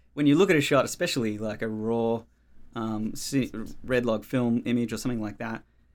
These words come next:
it's uninspiring. But when you know how you want it to look and you're already inspired to, like, "Ah, yes, I can't wait to bring up,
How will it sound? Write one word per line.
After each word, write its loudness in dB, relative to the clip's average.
it's -6
uninspiring. 2
But -6
when 2
you 4
know 2
how 4
you 4
want 0
it -10
to -6
look -10
and -6
you're -6
already 4
inspired 0
to, -2
like, -8
"Ah, 2
yes, 0
I -8
can't 0
wait 2
to -4
bring 0
up, 0